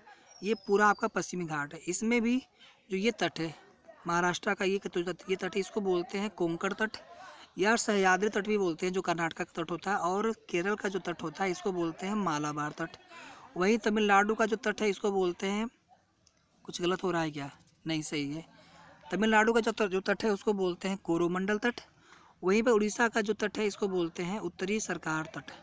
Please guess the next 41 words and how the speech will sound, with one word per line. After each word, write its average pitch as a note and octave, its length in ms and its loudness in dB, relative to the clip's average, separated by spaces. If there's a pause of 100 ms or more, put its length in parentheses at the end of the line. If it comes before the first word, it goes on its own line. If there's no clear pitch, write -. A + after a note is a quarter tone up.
(400)
मैं E3 80 -2
आपको F3 140 -2
एक F3+ 60 0
बार F#3+ 100 0
फिर F#3 140 -6
से F#3 100 -6
रिपीट F3+ 220 -6
कर F#3 140 -4
दे F3+ 100 -8
रहा F#3 120 -2
हूँ, G#3 140 -2 (1080)
महाराष्ट्र F3+ 440 2
से - 140 0
लेके G#3+ 240 2
गोवा F#3 300 6
तक G#3+ 140 -2 (460)
जो F#3 60 2
ये G3 80 4
तट G#3 260 -4
है G3+ 60 4
इसको F#3 240 -4
बोलते F3+ 320 -2
हैं F#3+ 100 -2
कोंकण D#3+ 420 -4
तट, A3 240 -4 (440)
गुजरात E3+ 320 0
से G3+ 120 -4
भी F#3+ 100 2
आप F#3 100 2
मान F3+ 200 0
सकते - 280 -10
हैं F#3 100 -4
इसको। A3 240 -6 (760)
गोवा F#3+ 280 6
से A3 140 0
लेके G#3+ 220 0
कर्नाटका F#3+ 480 2
का G#3 80 0
ये G3 80 4
जो, F3+ 100 -2
ये, F3+ 140 2